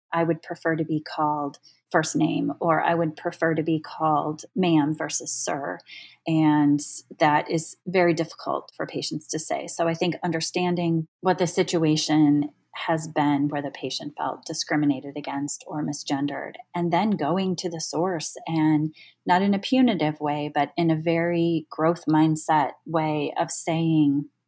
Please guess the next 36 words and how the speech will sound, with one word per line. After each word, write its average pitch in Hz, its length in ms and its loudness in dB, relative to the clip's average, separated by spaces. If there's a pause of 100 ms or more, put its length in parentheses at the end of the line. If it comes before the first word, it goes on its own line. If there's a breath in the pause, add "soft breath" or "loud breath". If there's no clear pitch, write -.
(120)
"Hey, 214 220 2
how 160 220 0
can 185 180 -2
we 165 120 2
do 151 200 2
this 143 240 -4
better? - 540 -10 (400 loud breath)
How 170 180 4
can 170 240 0
we, 160 200 4
at 139 100 -2
the 160 80 -4
very 185 500 0
start 156 400 -2
of 147 120 -4
this 139 200 -6
phone 143 280 0
call, 135 440 -6
say, 139 640 -6 (320 loud breath)
'How - 240 2
would 220 140 0
you 220 100 -2
like 175 220 0
me 165 140 4
to 156 60 2
refer 143 440 -4
to - 160 -10
you? - 280 -6
I - 60 -4
see 180 280 2
that 185 160 2
your 180 180 -2
legal 170 280 0
name 156 340 6 (100)
is 160 400 -2 (360 loud breath)
this. 165 600 0